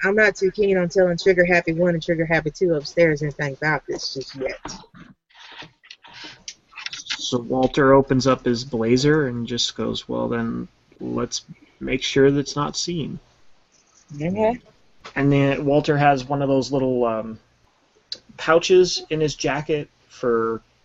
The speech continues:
Speaker 2: basically grabbing shit to throw in. Uh, it's an old,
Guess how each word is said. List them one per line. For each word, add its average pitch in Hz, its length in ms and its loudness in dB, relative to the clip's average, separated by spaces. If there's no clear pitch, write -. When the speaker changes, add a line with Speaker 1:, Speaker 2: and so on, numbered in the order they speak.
Speaker 2:
basically 123 420 -2
grabbing 127 440 -2
shit 131 300 -6
to 123 100 -8
throw 123 340 2
in. 143 260 0
Uh, 131 120 -6
it's - 160 -8
an 127 80 -4
old, 127 300 4